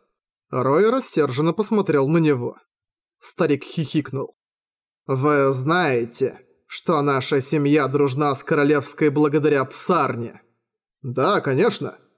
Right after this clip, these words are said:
Ведь мы отличные селекционеры собак».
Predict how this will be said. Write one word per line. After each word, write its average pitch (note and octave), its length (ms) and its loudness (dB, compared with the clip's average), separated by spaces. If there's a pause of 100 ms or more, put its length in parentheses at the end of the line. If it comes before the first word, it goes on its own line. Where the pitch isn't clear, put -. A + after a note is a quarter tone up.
(340)
Ведь C#3 240 0
мы D#3+ 160 2
отличные C#3+ 540 0
селекционеры D#3 640 0
собак». - 460 -2